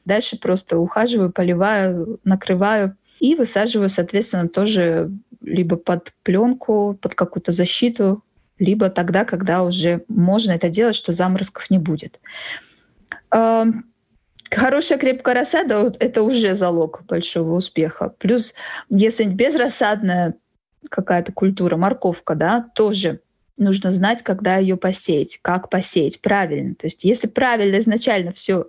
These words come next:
высаживать и высевать, то это уже большой залог успеха на будущее. Дальше наше латвийское лето позволяет мне не поливать огороды чаще всего. Даже вот эти два последних года, когда была жуткая жара,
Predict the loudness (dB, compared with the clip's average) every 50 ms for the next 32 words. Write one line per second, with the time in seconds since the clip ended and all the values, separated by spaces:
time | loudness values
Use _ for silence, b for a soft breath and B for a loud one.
0 | _ _ _ -6 -2 -2 -2 0 0 0 0 0 -2 -4 -6 -6 _ -2 -2 0
1 | 0 -2 -2 -2 0 2 2 0 0 -4 B B B B B B B B B B
2 | B -2 0 2 2 2 2 2 2 0 2 4 4 4 4 2 0 0 -2 0
3 | 0 0 0 0 -4 -2 0 0 2 2 2 0 0 -2 -6 _ _ _ -6 -2
4 | 0 0 2 2 2 2 2 0 -2 -6 -4 -4 -4 -4 -4 _ -2 0 0 0
5 | 0 -4 -4 -2 0 0 0 2 0 0 0 0 -2 -4 -6 -6 -6 -6 -6 -8
6 | B B B B B B B B B B B 2 2 4 4 4 2 0 -2 -4
7 | -2 0 2 2 4 4 4 2 2 0 -4 B B B B B B B B B
8 | _ _ _ _ _ _ _ 0 2 2 2 2 0 0 0 0 2 0 0 0
9 | 0 0 0 2 2 2 4 4 2 2 2 0 -2 -2 -2 -4 -6 _ -2 0
10 | 2 2 2 2 2 2 2 2 2 2 2 2 0 0 0 -2 -4 -2 -2 0
11 | 2 2 4 4 4 2 2 0 0 2 2 2 2 2 0 0 0 0 0 0
12 | 0 0 0 0 0 0 0 -2 -2 -2 0 0 2 2 2 2 2 0 -2 -4
13 | -8 -8 -2 -2 -2 -2 -2 -6 -12 -10 -6 -4 -2 -2 0 0 0 -2 -2 0
14 | 0 0 0 0 0 0 0 0 0 0 -2 -2 -2 -4 -2 0 0 0 0 -2
15 | -4 -6 -2 0 0 0 2 0 -2 -2 0 2 0 2 0 0 -2 -2 -2 0
16 | 0 0 0 2 2 2 0 0 0 -2 -4 -4 -2 -2 -2 0 2 2 2 2
17 | 2